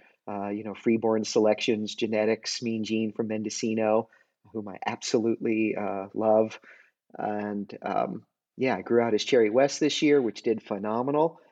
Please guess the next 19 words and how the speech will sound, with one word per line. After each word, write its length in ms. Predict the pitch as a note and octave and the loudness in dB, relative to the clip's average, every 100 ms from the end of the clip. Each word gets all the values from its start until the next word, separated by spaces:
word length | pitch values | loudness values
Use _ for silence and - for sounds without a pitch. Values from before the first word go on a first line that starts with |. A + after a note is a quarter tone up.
| _ _ | _ _
in 160 | A#2+ A2 | -14 -10
my 160 | A2 G#2 | -8 -6
new 260 | A2+ A#2 | -2 -2
environment 540 | A2+ G#2+ G#2+ B2 B2+ A#2+ | -2 0 0 0 0 -2
up 120 | - | 0
here 180 | A#2+ A2+ | 0 0
in 80 | G#2 | 0
Southern 320 | A#2 A2 F#2+ | 0 0 -2
Humboldt. 540 | A#2+ C3 D3 D#3+ - - - - _ _ _ | -2 2 4 4 0 -10 -20 -20 _ _ _
And, 720 | G#2 A2 G2+ G#2 G#2 G2 G2+ G2 G#2+ | -10 -8 -6 -6 -8 -12 -14 -12 -8
um, 460 | G2+ G2 G#2 A2 - _ - | -6 -4 -4 -6 -10 _ -16
it's 180 | A2 | -8
been 180 | - A#2 | -2 -2
some 240 | A2 A#2+ G#2+ | -2 -6 -8
super 480 | - C3 B2+ C#3 | -4 -2 -2 -4
tasty 500 | C3+ - A#2 - C3 | -4 -2 -2 -2 -4
smoke 480 | B2+ - D#3+ - - - | -4 -4 -4 -6 -12 -20
so 260 | - A2 G#2 | -4 -4 -2
far. 420 | G#2+ G2 B1+ | -2 0 -2